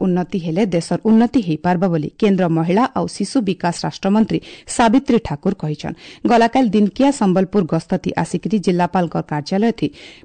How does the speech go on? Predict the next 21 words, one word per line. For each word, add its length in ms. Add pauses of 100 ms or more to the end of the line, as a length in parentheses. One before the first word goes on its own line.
ମନ୍ତ୍ରୀ 340
ଶ୍ରୀମତୀ 480
ଠାକୁର 400
ପ୍ରଶାସନିକ 580
ଅଧିକାରୀମାନଙ୍କର 720
ସାଙ୍ଗେ 220 (100)
ଆଲୋଚନା 420
କରିକରି 420
ଜିଲ୍ଲାର 340
ମହିଳା 440
ଆଉ 240
ଶିଶୁମାନଙ୍କର 680
ବିକାଶ 400
ଲାଗି 240
ସରକାର 460
କରିଥିବା 480 (100)
ଭିନ୍ନ 240
ଭିନ୍ନ 160
ଯୋଜନାମାନଙ୍କର 640 (320)
ସମୀକ୍ଷା 500
କରିଥିଲେ। 420